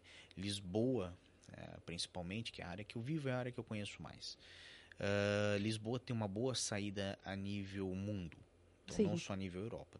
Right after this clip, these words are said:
Speaker 1: Tem um
Speaker 2: Uhum.
Speaker 1: aeroporto ali que te leva pra qualquer lugar.
Speaker 2: Verdade.
Speaker 1: Se você quer ir pra um lugar perto, você vai pegar um Ryanair com vinte euros,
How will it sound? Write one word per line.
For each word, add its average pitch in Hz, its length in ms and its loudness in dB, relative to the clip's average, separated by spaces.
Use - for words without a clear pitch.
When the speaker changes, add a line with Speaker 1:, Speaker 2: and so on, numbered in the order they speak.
Speaker 1:
Tem 95 100 0
um 101 60 2
Speaker 2:
Uhum. 104 60 4
Speaker 1:
aeroporto 170 500 2
ali 160 180 0
que - 120 -12
te - 160 -12
leva 165 200 -4
pra 160 140 -6
qualquer 165 260 -6
lugar. 180 260 0
Speaker 2:
Verdade. 160 480 4
Speaker 1:
Se - 120 -4
você 92 180 0
quer 107 140 0
ir 107 80 4
pra - 120 -6
um 110 40 0
lugar 107 240 4
perto, 127 440 2
você - 120 -2
vai 120 60 0
pegar 107 300 0
um 107 60 0
Ryanair 107 480 -2
com - 180 -6
vinte 110 360 -2
euros, 110 460 -2